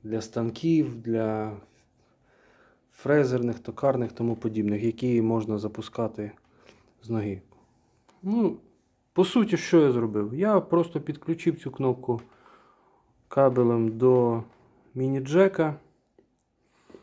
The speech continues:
Поекспериментував з кнопкою, щоб вона клацала не так гучно, тому що там була рідна.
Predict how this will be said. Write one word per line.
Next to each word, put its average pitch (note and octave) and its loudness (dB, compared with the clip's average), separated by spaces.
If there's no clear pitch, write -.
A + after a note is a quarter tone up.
Поекспериментував D3 4
з - -14
кнопкою, B2+ 0
щоб - -8
вона B2+ 0
клацала D3+ 0
не C3+ -2
так - -2
гучно, A#2+ -6
тому A#2+ -6
що B2 -8
там A#2+ -2
була A#2+ 0
рідна. A2+ -2